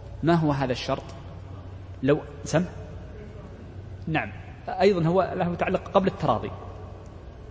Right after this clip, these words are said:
وهو أن الغاصب لو غصب العين، لو أن الغاصب غصب العين لكي يبيعها له، فنقول في هذه الحالة:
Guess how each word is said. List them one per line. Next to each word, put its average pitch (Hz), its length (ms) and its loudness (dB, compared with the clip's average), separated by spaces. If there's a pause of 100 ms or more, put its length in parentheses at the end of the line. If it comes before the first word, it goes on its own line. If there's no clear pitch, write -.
(140)
وهو 165 280 6
أن 165 300 2
الغاصب 165 580 2 (720)
لو 135 220 6
غصب 151 440 2
العين، 135 800 2 (1160)
لو 127 120 6
أن 151 240 2
الغاصب 135 420 2
غصب 143 320 4
العين 147 300 4 (220)
لكي 156 320 4
يبيعها 147 520 6
له، 117 280 0 (3500)
فنقول 139 380 2
في 143 140 0
هذه 143 280 2
الحالة: 151 480 0